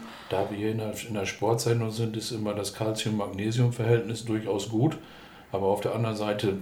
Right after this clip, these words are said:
klar, viele Leute sagen, Natrium ist nicht so besonders gut. Auf der anderen Seite, eine andere Form der Salze ist zum Beispiel Hydrogencarbonat,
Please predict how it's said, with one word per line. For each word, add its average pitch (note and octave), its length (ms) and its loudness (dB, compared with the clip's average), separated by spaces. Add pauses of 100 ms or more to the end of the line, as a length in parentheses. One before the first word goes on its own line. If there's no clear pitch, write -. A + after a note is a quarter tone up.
klar, A2+ 240 4
viele A2 260 0
Leute G#2+ 300 2
sagen, G#2 420 2
Natrium A#2+ 460 6
ist A2 140 0
nicht A2 120 2
so G#2 80 -2
besonders A2+ 460 4
gut. B2+ 160 2
Auf A2+ 100 2
der F2+ 140 2
anderen A2+ 200 2
Seite, A2+ 360 2
eine G2+ 100 0
andere A#2+ 260 2
Form G#2+ 280 4
der G#2 120 0
Salze G#2 460 2
ist F#2+ 220 -4
zum G2+ 100 -6
Beispiel G2+ 360 -4
Hydrogencarbonat, G#2+ 1080 -2